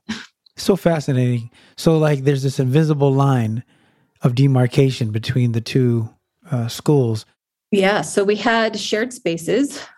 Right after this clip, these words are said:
Speaker 2: um, you know, cafeteria, the auditorium, the gym. We also, in the design of the, the two new programs, we maintained the mascot, the colors. We did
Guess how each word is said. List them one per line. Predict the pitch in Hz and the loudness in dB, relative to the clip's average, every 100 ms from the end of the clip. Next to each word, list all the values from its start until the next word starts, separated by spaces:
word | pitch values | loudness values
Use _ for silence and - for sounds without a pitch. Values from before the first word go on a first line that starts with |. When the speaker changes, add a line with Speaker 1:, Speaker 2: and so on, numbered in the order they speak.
| - | -2
Speaker 2:
um, | 175 170 165 170 | 0 0 0 0
you | 196 | 0
know, | 170 160 165 165 | 2 2 0 0
cafeteria, | 151 160 156 151 151 | -4 -2 0 2 2
the | 139 | 2
auditorium, | 139 151 - 160 156 143 139 139 | 0 -2 -4 -2 0 0 0 0
the | |
gym. | 147 151 120 110 175 _ - | 0 0 0 -4 -6 _ 0
We | 190 | 2
also, | - 185 196 - 190 | 2 0 0 0 0
in | 175 190 | 2 0
the | 202 | 0
design | 190 185 175 175 | 0 0 2 2
of | 165 160 | 0 2
the, | 160 151 151 156 - | 2 2 2 0 -2
the | 160 | -4
two | 156 - 170 | -4 0 0
new | 160 | 0
programs, | 160 160 156 151 156 156 | 0 -2 0 0 0 0
we | 160 156 160 | 2 2 2
maintained | 165 165 160 165 160 156 - _ _ - _ | 2 0 0 0 2 0 -4 _ _ -20 _
the | 165 165 | 0 2
mascot, | 156 160 - 160 156 - | 2 0 -2 0 0 -4
the | - | -8
colors. | - 151 151 151 147 156 - - | -4 -2 -2 -2 -2 -4 -10 -8
We | 160 160 | -4 -2
did | 160 165 214 214 196 | 0 2 2 0 -4